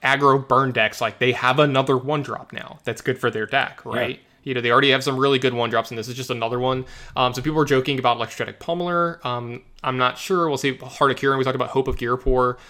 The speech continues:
Speaker 1: another card that come out of
Speaker 2: For
Speaker 1: sideboard.
Speaker 2: Kethis decks.
Speaker 1: Mm-hmm. Uh, Metallic Mimic is a really cool one that could show up some places. Uh,
Speaker 2: We do, you
Speaker 1: Metalwork
Speaker 2: do have
Speaker 1: Col-
Speaker 2: access, uh, I guess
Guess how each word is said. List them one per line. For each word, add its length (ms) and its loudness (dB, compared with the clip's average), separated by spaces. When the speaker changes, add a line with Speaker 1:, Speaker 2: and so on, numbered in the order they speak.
Speaker 1:
another 180 -2
card 360 4
that 220 0
come 140 -2
out 40 4
of 60 -6
Speaker 2:
For 140 0
Speaker 1:
sideboard. 220 4
Speaker 2:
Kethis 240 2
decks. 380 0
Speaker 1:
Mm-hmm. 180 -4
Uh, 260 2
Metallic 480 2
Mimic 300 4
is 140 0
a 40 2
really 260 2
cool 220 0
one 120 2
that 80 2
could 120 0
show 160 2
up 120 -2
some 160 -2
places. 400 2
Uh, 360 2
Speaker 2:
We 60 -2
do, 120 0
you 60 4
Speaker 1:
Metalwork 220 4
Speaker 2:
do 60 8
have 100 8
Speaker 1:
Col- 100 6
Speaker 2:
access, 440 2
uh, 600 0
I 160 0
guess 240 0